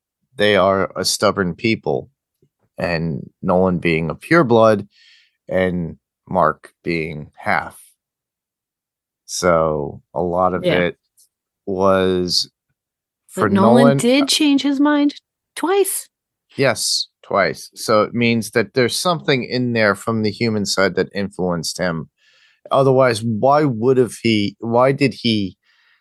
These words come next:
Speaker 1: spend all those years in disguise doing all these superhuman things and not doing what he was stationed there to n-, originally do?
Speaker 2: Right.
Speaker 1: Why
Speaker 2: And
Speaker 1: did
Speaker 2: then
Speaker 1: he
Speaker 2: he
Speaker 1: chose at that one point just to go crazy and apeshit and d-,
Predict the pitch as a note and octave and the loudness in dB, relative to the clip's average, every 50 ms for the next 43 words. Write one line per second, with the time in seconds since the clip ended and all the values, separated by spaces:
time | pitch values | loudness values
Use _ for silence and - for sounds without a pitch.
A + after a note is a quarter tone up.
0 | _ - - - - - - - C3 B2 A#2 A2 G#2 G2 - - B2 A#2+ A#2+ A2 | _ -4 -2 0 0 0 0 2 2 2 2 0 -2 -2 0 2 2 2 4 4
1 | A#2 A2+ A2 G#2 G2 G#2 A2 A2 G#2+ G2 F#2 F2 D#2+ C#2+ C#2+ - - - - _ | 2 2 2 0 -2 -2 -2 0 0 0 0 0 -2 -4 -6 -8 -8 -10 -10 _
2 | _ _ _ _ _ _ _ _ _ _ _ _ _ _ _ _ _ _ _ - | _ _ _ _ _ _ _ _ _ _ _ _ _ _ _ _ _ _ _ -4
3 | B2+ A#2+ A#2+ G2+ A#2 A2+ - - - - B2 A2+ A2 G#2+ G#2 G2 F#2+ F2+ E2 - | -2 -2 -2 -2 -2 0 0 0 0 2 4 4 4 4 4 4 2 0 -2 -4
4 | - B2 A#2 A2 A2 A2 G#2 G#2 G2+ G2+ F#2 G2+ G2+ G2 F2+ - - - B2+ A#2 | -2 0 0 0 0 0 -2 0 -2 0 0 0 -2 -2 -2 -2 -2 -2 -2 -2
5 | - A2 G2+ - - A#2 A2 G#2 G#2+ F#2+ - G#2+ G#2 G2+ G2 G2+ - - A2 G#2+ | -2 -4 -4 -4 -4 -6 -6 -4 -6 -4 -2 0 0 0 -2 -4 -4 -6 -6 -4
6 | G#2 G2+ G2+ G2+ G2+ A2 A#2 A2+ - A2 G2+ F#2+ F#2+ F#2+ F#2 F#2 F#2 F2+ G#2 F#2+ | -4 -4 -2 0 0 0 0 0 -2 -2 -2 0 -2 -2 0 0 0 0 -2 -4
7 | F2 - - - F#2+ F2+ F2 - - F2 F2 F2 E2 E2 - F#2 F2+ F2+ E2+ F2 | -4 -4 -2 0 0 0 0 -2 -4 -4 -4 -4 -4 -4 -2 -2 -2 -2 -2 -4
8 | E2 - G#2 G2+ G2+ F#2+ - F2 E2 D#2 C#2+ C2 - C#3 C3+ - - - _ _ | -6 -6 -4 -2 -2 -2 -2 -4 -6 -4 -2 -2 0 0 0 0 -4 -8 _ _
9 | _ - A3 G3 A3 B3 - _ _ _ _ _ _ _ _ _ _ - G2 G2+ | _ -12 -6 -6 -6 -6 -6 _ _ _ _ _ _ _ _ _ _ -6 0 2
10 | G#2 F3+ F#3 F3 E3 - - C#3 - F3+ - - D#3 C#3+ C#3+ C3+ - - C#3 B2 | 4 4 4 6 4 4 4 4 2 2 0 2 2 2 2 2 2 0 0 2
11 | - C3+ B2 - G#2 A#2 A#2+ B2+ B2 - - C3 B2 A#2+ A2+ G2 - G2 - - | 2 0 0 2 2 0 0 0 0 -2 0 2 2 2 2 0 -4 -4 -6 -4
12 | - - A2+ A2 G2 - - - A2+ A2+ A2+ A#2 G2+ G2+ G2+ F#2+ F#2 F#2 G2 G#2 | -2 0 0 0 0 -2 -2 0 2 2 2 2 0 -2 -2 -2 -2 0 -2 -2
13 | - - - - F2 F2 - - F2 F#2 F2 F2 - _ _ - - | -2 -2 -2 0 2 0 0 -2 -4 -6 -4 -6 -8 _ _ -20 -20